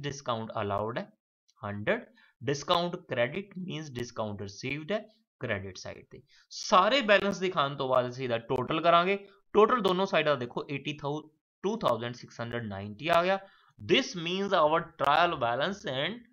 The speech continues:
account books mathematically are correct। ਇਹਦਾ ਮਤਲਬ ਸਾਡੀਆਂ ਬੁੱਕਸ ਸਹੀ ਨੇ। That is complete question। ਜੇਕਰ ਸਾਨੇ journal, leisure ਤੇ trial balance ਅਸੀਂ ਬਣਾਉਣਾ, ਜਿਹਨੂੰ ਉਸ ਸਟੂਡੈਂਟ ਦੋ ਦੋ ਮਹੀਨੇ ਹੋ ਜਾਂਦੇ ਨੇ ਸਿੱਖਦਿਆਂ ਨੂੰ,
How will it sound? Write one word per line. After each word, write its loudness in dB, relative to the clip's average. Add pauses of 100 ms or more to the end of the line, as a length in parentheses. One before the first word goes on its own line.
(440)
account 2 (200)
books 0 (300)
mathematically -4
are 0 (160)
correct। -12 (580)
ਇਹਦਾ 4
ਮਤਲਬ 0
ਸਾਡੀਆਂ -2
ਬੁੱਕਸ -8
ਸਹੀ 0
ਨੇ। -10 (340)
That 2
is -6
complete -6 (100)
question। -14 (720)
ਜੇਕਰ 2
ਸਾਨੇ 0
journal, -4 (220)
leisure -4
ਤੇ -10 (160)
trial 0
balance -4
ਅਸੀਂ -10
ਬਣਾਉਣਾ, -4
ਜਿਹਨੂੰ -8
ਉਸ -10
ਸਟੂਡੈਂਟ -6
ਦੋ -2
ਦੋ 4
ਮਹੀਨੇ -6
ਹੋ -8
ਜਾਂਦੇ -8
ਨੇ -6
ਸਿੱਖਦਿਆਂ -6
ਨੂੰ, -6